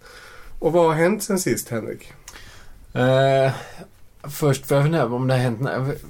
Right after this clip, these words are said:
Speaker 2: när var det vi spelade in sist? Det har inte hänt kanske så mycket fiskemässigt, eh,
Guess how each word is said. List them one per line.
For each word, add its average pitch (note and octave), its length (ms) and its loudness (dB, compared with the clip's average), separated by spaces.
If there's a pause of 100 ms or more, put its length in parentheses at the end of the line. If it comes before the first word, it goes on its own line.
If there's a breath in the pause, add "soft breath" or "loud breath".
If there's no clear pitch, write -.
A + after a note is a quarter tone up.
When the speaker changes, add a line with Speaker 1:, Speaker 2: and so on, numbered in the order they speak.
Speaker 2:
när C#3 120 -2
var C3 280 2
det G#2 60 -2
vi G#2+ 80 -6
spelade - 300 -4
in C#3 200 -4
sist? - 440 -12 (560 loud breath)
Det B2 80 0
har C3+ 100 6
inte D3 160 2
hänt D#3 260 0
kanske C3 220 -2
så C3+ 140 -6
mycket C#3+ 260 -4
fiskemässigt, - 1040 -6
eh, - 100 -4